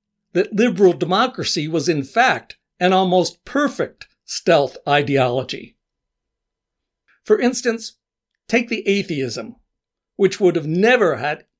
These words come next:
even a ghost of a chance in highly religious America. Because there is not a smidgen of doubt that virtually all of the theorists behind liberal democracy, from Jeremy Bentham and John Stuart Mill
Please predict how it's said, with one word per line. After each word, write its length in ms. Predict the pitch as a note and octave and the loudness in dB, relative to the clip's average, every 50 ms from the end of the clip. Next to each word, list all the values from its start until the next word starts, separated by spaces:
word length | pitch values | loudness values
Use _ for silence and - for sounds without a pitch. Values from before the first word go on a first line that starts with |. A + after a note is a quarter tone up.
| _ _ - | _ _ -4
even 240 | A3+ A#3+ A#3 A#3 G3 | -2 0 0 0 -2
a 60 | F3+ | -2
ghost 500 | C3+ A#2 - - G#3 G#3+ B3+ A#3 - - | -4 -6 -4 2 2 2 2 2 -2 -8
of 100 | D#3+ C3 | -8 -10
a 40 | B2+ | -10
chance 500 | - - F3 D3 C3 B2+ A#2 - - - | -10 -8 -8 -6 -6 -8 -10 -12 -14 -12
in 120 | - D3 | -10 -10
highly 460 | B2+ A2 G2+ D3 F#3+ F#3 F3 F3+ E3+ | -10 -8 -4 0 2 2 2 2 0
religious 500 | C#3+ C#3 C#3+ C#3+ C#3 D#3 D3 - D3 - | -2 -4 -4 -2 -2 -2 -2 -2 -6 -8
America. 520 | - C3 C#3 E3+ E3+ D#3 B2+ A#2 - - - - _ _ _ _ _ _ _ _ _ _ _ _ _ _ _ _ _ _ _ - - - _ _ | -6 -4 -2 0 0 0 -2 -4 -8 -14 -20 -20 _ _ _ _ _ _ _ _ _ _ _ _ _ _ _ _ _ _ _ -20 -20 -20 _ _
Because 340 | - - - G#3+ G3+ E3+ | -8 0 2 2 2 2
there 140 | F#3+ G3 F#3+ | 2 2 2
is 140 | F3+ D#3+ - | 2 2 0
not 180 | A#3+ A3+ A#3 B3 | 0 0 0 0
a 60 | - | 0
smidgen 640 | - - - - A#3 A#3 A#3+ C4 C4 A#3+ A3 G#3 | -2 -4 -8 -6 -2 -2 -2 -2 -2 -4 -4 -2
of 180 | G#3 F#3+ D#3 - | -2 -4 -2 -2
doubt 400 | F#3 F3+ F#3+ E3+ A2 - - _ | 0 2 2 0 0 -4 -8 _
that 180 | - - - | -16 -16 -4
virtually 460 | F3 F3 F#3 F3+ - - E3+ E3 E3+ - - | 2 2 2 2 2 -2 -2 -2 -2 -4 -4
all 260 | - G3 A3+ B3 B3 | 0 2 4 4 4
of 120 | A#3 G#3 E3 | 4 2 2
the 100 | E3+ D#3 | -2 -2
theorists 720 | - - - - B3+ C#4 C4+ G#3 E3 D3+ B2+ - - - _ | -2 -6 -8 -6 -2 0 2 4 4 4 2 0 -6 -12 _
behind 520 | _ - D3+ B2+ C#3+ D#3+ D#3+ D#3 C#3+ B2+ | _ -4 -2 0 2 2 2 2 0 0
liberal 300 | C#3 D#3 D3+ D3 D3 C#3+ | 0 0 0 0 -2 -2
democracy, 800 | - C#3+ B2+ C3+ C3 B2+ B2 - C#3 C#3 - D3 D3 D#3 D#3 - _ - - - - _ | -2 -2 -2 0 -2 -2 -2 -4 -6 -6 -6 -6 -8 -8 -10 -12 _ -20 -20 -20 -20 _
from 260 | _ - G3+ D3+ C#3 | _ 0 2 2 2
Jeremy 440 | - F3+ F3 G3+ G#3+ G#3+ A3+ A3+ A3 | 2 2 2 4 2 2 2 0 0
Bentham 460 | A3 G#3 F3+ F3+ F3 - - A3+ G#3 | 2 2 2 0 2 0 0 0 2
and 100 | F3+ D3+ | 0 0
John 260 | E3+ E3 D#3 D#3+ F3 F3 | 0 0 0 0 -2 -4
Stuart 440 | - - - A3 A3+ A3 A3 A3 G#3+ | -6 -4 -4 -2 0 2 0 2 2
Mill 420 | G#3 F3+ D#3+ D#3 D3+ D3+ D3+ - | 2 4 4 4 2 0 -4 -8